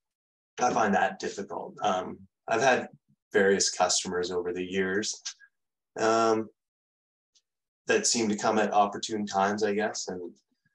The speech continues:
but I've never been super proactive about getting that stuff out there, probably because of the same thing that these guys say about,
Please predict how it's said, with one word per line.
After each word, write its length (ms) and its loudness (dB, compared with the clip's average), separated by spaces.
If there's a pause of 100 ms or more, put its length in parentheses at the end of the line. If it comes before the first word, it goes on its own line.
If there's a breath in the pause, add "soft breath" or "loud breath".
(200)
but 300 0
I've 220 2
never 340 4
been 540 -4
super 440 -2
proactive 760 2
about 320 0 (840)
getting 320 0
that 340 -2
stuff 300 -2
out 200 -2
there, 280 0
probably 440 2 (120)
because 300 -6
of 80 -8
the 60 -4
same 400 -2 (320)
thing 200 -6
that 160 -10
these 180 -10
guys 260 -4
say 140 -6
about, 300 -6